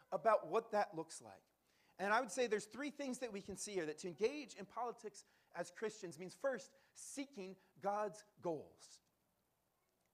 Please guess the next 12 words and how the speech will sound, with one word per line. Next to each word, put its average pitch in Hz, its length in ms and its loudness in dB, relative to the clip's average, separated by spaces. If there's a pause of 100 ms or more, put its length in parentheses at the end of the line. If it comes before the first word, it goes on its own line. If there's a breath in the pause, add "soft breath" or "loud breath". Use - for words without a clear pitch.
(240)
We 160 120 -8
seek 262 400 -4 (200)
God's 214 400 6
goals 175 360 0
in 147 80 -6
politics. 143 480 -6
Second, 285 440 4 (460 soft breath)
we 202 100 -6
have 220 220 0
to 214 80 -8
do 254 320 -2
it 196 180 2